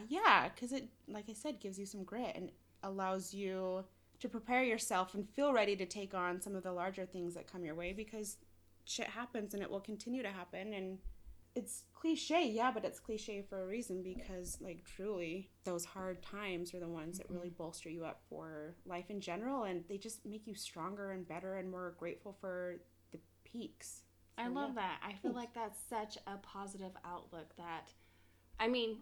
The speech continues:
Speaker 2: I really don't know you that well, but it does seem like
Speaker 1: You're getting to know me.
Speaker 2: <laughs> I love
Speaker 1: <laughs> You,
Speaker 2: it.
Speaker 1: like, know all my
Speaker 2: I
Speaker 1: stuff
Speaker 2: love
Speaker 1: now.
Speaker 2: it.
Speaker 1: <laughs>
Speaker 2: Um, but you never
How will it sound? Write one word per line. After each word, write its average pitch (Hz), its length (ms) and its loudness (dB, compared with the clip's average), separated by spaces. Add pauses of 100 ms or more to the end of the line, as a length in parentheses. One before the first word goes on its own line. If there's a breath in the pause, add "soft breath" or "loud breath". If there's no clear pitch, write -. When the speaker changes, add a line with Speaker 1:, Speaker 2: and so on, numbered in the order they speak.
(140)
Speaker 2:
I 196 60 4
really 208 220 6
don't 202 280 2
know 185 160 2
you 190 300 2
that 170 240 2 (220)
well, 196 280 6
but 185 160 0
it 208 200 0
does 320 260 4
seem 311 280 4
like 190 300 2
Speaker 1:
You're 226 100 6
getting 294 280 12
to 269 40 12
know 262 140 12
me. 254 40 12
Speaker 2:
<laughs> 254 40 12
I 494 760 12
love 480 200 12
Speaker 1:
<laughs> - 40 10
You, - 60 10
Speaker 2:
it. 359 80 10
Speaker 1:
like, 294 240 12
know 262 160 12
all 277 260 12
my 220 120 10
Speaker 2:
I 196 60 10
Speaker 1:
stuff 208 340 6
Speaker 2:
love - 0 -
Speaker 1:
now. 226 300 10
Speaker 2:
it. - 80 2
Speaker 1:
<laughs> 320 400 6
Speaker 2:
Um, 262 520 12
but 277 220 8
you 311 100 8
never 320 640 4